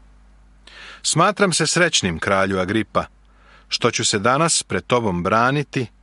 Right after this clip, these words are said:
od svega zašto me Judeji optužuju.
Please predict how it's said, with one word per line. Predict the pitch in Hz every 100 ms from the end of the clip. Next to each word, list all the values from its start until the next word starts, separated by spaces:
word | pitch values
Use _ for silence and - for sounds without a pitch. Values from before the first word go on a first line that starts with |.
| -
od | 208 190
svega | - 117 139 143 143 - _ _ _ _ -
zašto | 107 120 - 123
me | 123
Judeji | 117 92 85
optužuju. | 87 - 127 117 95 82